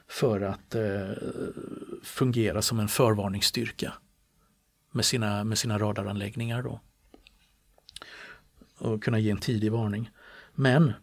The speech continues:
de allierade vid den här tiden, de är inte medvetna om hur dåligt deras primitiva skeppsradar fungerar under de här förhållandena.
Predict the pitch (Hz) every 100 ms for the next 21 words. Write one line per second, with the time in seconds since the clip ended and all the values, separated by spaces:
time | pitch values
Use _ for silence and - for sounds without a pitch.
0 | _ _ _ - - _ _ - 120 123
1 | 135 131 98 95 110 151 - - - _
2 | _ - - 135 131 113 - 104 101 107
3 | 113 107 135 156 120 135 151 107 104 107
4 | 104 147 139 127 113 113 - _ _ _
5 | _ _ _ _ _ _ _ _ _ _
6 | _ _ _ _ - - 147 120 151 139
7 | 104 135 - 139 123 - - 127 113 113
8 | 127 110 - 131 - - 107 101 104 -
9 | 123 113 104 101 147 139 _ _ _ _
10 | _ _ 127 120 120 113 - 120 113 110
11 | 107 131 139